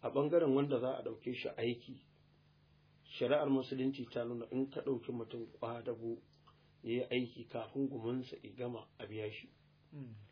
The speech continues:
Speaker 1: Amma nawa ne za a, sai ga mutum ya yi aiki ya haɗa wata goma sha biyu yana bi, ba ko sisi. So kuma ta ɓangaren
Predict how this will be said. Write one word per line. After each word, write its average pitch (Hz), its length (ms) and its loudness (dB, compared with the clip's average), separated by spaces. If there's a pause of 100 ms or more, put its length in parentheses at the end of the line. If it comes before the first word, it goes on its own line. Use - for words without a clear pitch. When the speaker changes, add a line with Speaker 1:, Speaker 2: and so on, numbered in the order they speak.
(160)
Speaker 1:
Amma 127 220 2
nawa 143 160 6
ne 127 260 6
za 131 100 0
a, 117 180 -2 (520)
sai 131 100 4
ga 131 100 4
mutum 127 340 0
ya 123 160 2
yi 127 60 0 (120)
aiki 123 220 -6
ya 120 100 0
haɗa 117 320 -6 (920)
wata 131 200 0
goma 127 300 2
sha 113 180 0
biyu 113 160 0
yana 117 200 2
bi, 107 120 -8 (560)
ba 117 140 2
ko 113 160 -8
sisi. 107 260 -8 (1300)
So 143 160 0
kuma 151 240 6
ta 165 100 4
ɓangaren 160 640 4